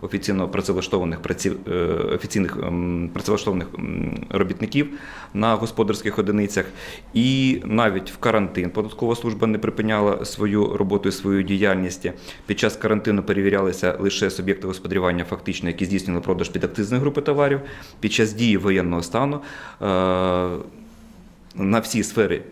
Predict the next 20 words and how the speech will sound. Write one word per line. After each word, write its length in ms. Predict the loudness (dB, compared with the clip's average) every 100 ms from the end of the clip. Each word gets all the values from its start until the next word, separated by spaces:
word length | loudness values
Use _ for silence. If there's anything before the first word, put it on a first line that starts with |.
| -12
бізнесу, 520 | -4 -2 0 -2 -4 -8 -12 -20 -12 -4
е, 40 | -2 -2 -2 -2 0
можливо 380 | 0 2 0 0
проводити 440 | -2 0 0 -2
фактичні 440 | -8 -6 -4 -4
перевірки. 520 | -2 0 0 -2 -6 -14 -14 -16 -14 -10
Ем, 400 | -6 -6 -8 -8 -4
за 240 | 0 0
дві 200 | 0 -6
тисячі 280 | -4 -4 -2
двадцять 280 | -2 -2 0
третій 260 | -2 0 -2
рік 140 | -2
було 320 | 2 2 0 -8 -16 -8
управлінням 440 | 0 2 2 0
податкового 540 | 0 -2 2 4 4 2
аудиту 320 | 2 0 0
проведено 580 | 2 4 2 0 -4 -6 -14 -20 -20 -20 -20 -20 -20 -20 -4
дев'ятсот 420 | 0 2 2 0
сім 240 | 0 -2